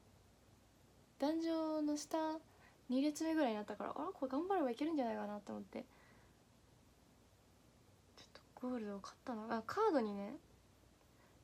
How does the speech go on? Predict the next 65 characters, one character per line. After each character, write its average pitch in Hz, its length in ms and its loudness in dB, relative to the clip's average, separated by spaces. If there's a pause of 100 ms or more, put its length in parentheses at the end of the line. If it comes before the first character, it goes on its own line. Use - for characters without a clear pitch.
(140)
前 294 180 0
買 302 140 -2
っ 302 40 -4 (100)
た、 285 240 -2 (340)
あ 240 120 -2
の、 226 300 -4
ス - 140 -18
ト 311 160 2
ア 311 40 4
の 311 120 2
カ 320 180 4
ー 262 40 2
ド 214 100 0
に、 196 220 -4 (760)
な 214 60 -8
ん - 20 -8
か 208 100 -10
何 294 220 2
百 359 220 2
円 311 100 4
か 196 100 -2
残 196 220 -2
っ - 20 -14
て - 140 -16
た 196 120 -6
か 196 100 -6
ら、 190 220 -4 (920)
課 - 140 -6
金 370 240 0
っ - 40 -12
て 359 100 0
い 330 140 2
う 320 60 -2
か、 214 140 -2
ま 196 160 -2
あ、 - 80 -8 (1200)
使 - 220 -4
う 302 80 4
予 294 100 4
定 302 160 4
の 294 80 6
な 285 100 2
か 254 80 -2
っ 220 120 -4
た、 196 100 -6
あ 190 40 -2
の、 190 120 -4
そ 190 160 -6
の、 196 80 -2
<laughs> 214 240 0
残 214 200 2
り 285 80 6
の 294 100 6
額 294 220 2
を 196 60 -2
使 - 160 -8
っ 214 60 -4
た - 100 -8
だ 220 100 -4
け 233 120 -4
な 208 100 -2
ん 196 80 -4
だ 190 80 -4
け - 100 -6
ど、 202 160 -4